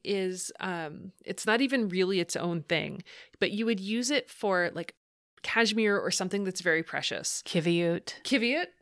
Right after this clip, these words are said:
Speaker 1: If you
Speaker 2: Angora.
Speaker 1: Yeah, if you know somewhere you could get some kiviyut. And what that is, is you take your garment, you, or your project, you lay it out on the blocking mat while it's still dry.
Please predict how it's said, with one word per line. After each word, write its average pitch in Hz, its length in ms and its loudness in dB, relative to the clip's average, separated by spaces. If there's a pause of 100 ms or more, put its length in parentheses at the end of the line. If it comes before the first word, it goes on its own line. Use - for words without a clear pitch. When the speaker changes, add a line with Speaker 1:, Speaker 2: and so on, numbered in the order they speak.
Speaker 1:
If 160 320 4
you 160 80 6
Speaker 2:
Angora. 165 420 6 (280)
Speaker 1:
Yeah, 165 400 2
if 185 120 -14
you 185 100 -2
know 165 260 -4 (260)
somewhere 165 260 -6
you 170 120 -6
could 196 220 -12
get - 180 -10
some 226 120 -8
kiviyut. 240 420 -8 (760)
And 240 180 8
what 247 200 6
that 302 180 4
is, 240 280 6
is 185 200 -4
you 190 80 -4
take 247 300 -6
your 269 100 -2
garment, 196 520 2 (380)
you, 190 520 0
or 196 120 2
your 170 120 2
project, 151 640 -2 (300)
you 202 340 -6 (220)
lay 190 280 4
it 254 100 6
out 269 160 6
on 262 140 4
the 247 60 2
blocking 196 380 4
mat 185 200 2
while 160 140 0
it's - 140 -4
still 190 280 -2
dry. - 580 -6